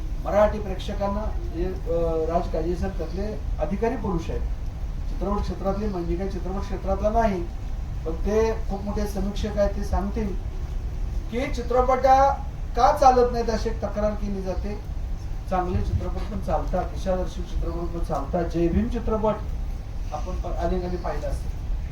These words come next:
मी त्यावरती लिहिलं, Aesthetics of the जय भीम, याच्यावर मी एक लेख लिहिला, जय भीम चित्रपटाचं सौंदर्यशास्त्र कशात आहे.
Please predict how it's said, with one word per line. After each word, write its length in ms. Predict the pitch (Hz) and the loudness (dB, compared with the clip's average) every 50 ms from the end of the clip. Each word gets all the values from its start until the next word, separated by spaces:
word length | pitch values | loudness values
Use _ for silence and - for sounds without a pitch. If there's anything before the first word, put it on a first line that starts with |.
| - - - - - - - - - - - - - - | -6 -6 -6 -6 -8 -8 -6 -6 -6 -4 -6 -6 -4 -4
मी 100 | - - | -2 0
त्यावरती 380 | 170 170 170 170 - 175 170 | 2 2 2 2 2 0 0
लिहिलं, 320 | 170 160 156 165 - - 127 - - - - - - - - - - - - - - - - - - - - - - - | 0 0 -2 -2 -2 -2 -2 -2 -2 -2 -4 -4 -4 -2 -2 -2 -2 -2 -4 -4 -4 -4 -4 -6 -6 -6 -6 -6 -4 -2
Aesthetics 600 | 151 151 - - 170 170 - 180 175 - - 165 | 0 0 2 2 2 2 2 0 -2 -2 0 -2
of 60 | 156 156 165 | 0 0 -2
the 80 | 160 | -4
जय 160 | - 147 151 | -2 -2 -2
भीम, 220 | 147 - 160 156 160 | -2 -2 -2 -4 -4
याच्यावर 600 | 160 - - - - - - - 147 156 156 160 | -4 -4 -4 -4 -4 -4 -4 -4 -2 -2 -2 -2
मी 120 | 170 175 | -2 -2
एक 160 | 170 - 156 | -2 -2 -2
लेख 120 | 175 196 190 | -2 -2 -2
लिहिला, 260 | 175 147 139 143 143 139 - - - - - - - - - - - - - - - - - - - - - - - - - - - - - - - - - - | -2 -2 -2 -4 -4 -4 -4 -4 -4 -6 -6 -6 -6 -6 -6 -6 -8 -8 -8 -8 -8 -6 -6 -6 -6 -4 -4 -4 -4 -4 -4 -4 -2 -4 -4 -4 -4 -4 -4 -2
जय 140 | 165 170 170 | -2 -2 0
भीम 180 | 170 202 208 | 0 0 -2
चित्रपटाचं 600 | 202 - - - 185 185 175 170 175 165 165 170 165 | -2 -2 -4 -4 -4 -4 -4 -4 -4 -4 -4 -4 -4
सौंदर्यशास्त्र 840 | - 170 165 160 165 185 185 180 - 175 165 - - 165 156 - - | -6 -6 -6 -6 -4 -4 -4 -4 -2 -4 -4 -4 -6 -6 -6 -6 -6
कशात 160 | - - - | -4 -4 -4
आहे. 160 | - - - | -4 -4 -4